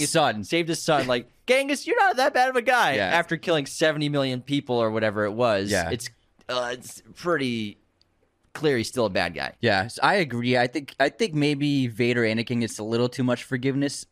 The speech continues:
Speaker 2: from some people 'cause he's, yes, he killed Palpatine and he did,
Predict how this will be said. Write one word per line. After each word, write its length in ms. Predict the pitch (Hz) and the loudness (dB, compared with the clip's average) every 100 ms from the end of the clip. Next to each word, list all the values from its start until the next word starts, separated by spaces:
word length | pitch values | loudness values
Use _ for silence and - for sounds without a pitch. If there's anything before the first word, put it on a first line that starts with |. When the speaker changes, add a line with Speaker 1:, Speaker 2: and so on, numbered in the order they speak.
| - | -20
Speaker 2:
from 240 | - 135 139 | -6 -4 -2
some 220 | 143 139 | -2 -2
people 460 | 156 143 156 160 _ _ _ _ _ _ _ _ _ | -2 -2 -2 -4 _ _ _ _ _ _ _ _ _
'cause 400 | - 123 110 - - _ - | 0 0 0 -6 -14 _ -8
he's, 360 | 165 147 - - | -4 -4 -6 -10
yes, 400 | 135 156 180 - | -2 0 0 -2
he 140 | 156 | -10
killed 320 | 117 - 143 120 | -4 0 0 2
Palpatine 580 | 110 107 - 113 107 104 | 0 0 -4 -4 -2 0
and 180 | 95 - - - - _ _ _ _ _ | -2 -6 -14 -20 -20 _ _ _ _ _
he 200 | - 123 | -4 -2
did, 320 | 110 123 113 | 0 0 -2